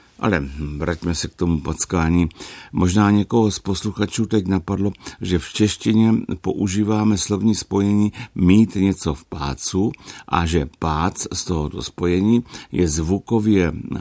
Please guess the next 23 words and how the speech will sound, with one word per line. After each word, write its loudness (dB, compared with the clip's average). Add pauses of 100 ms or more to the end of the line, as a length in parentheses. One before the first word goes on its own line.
(100)
podobný 0 (240)
výrazům 4
packat, -4 (180)
spackaný -2
a -4 (120)
packal -4 (320)
a -4
hlavně 2
citoslovcí -4 (480)
pac. -4 (580)
Tak -6
se -2 (340)
podívejme 0
do 0
slovníku, -2
co -4
to -10
ten -4
pác -6
vlastně -4
je. -4 (460)
A -6
pak 0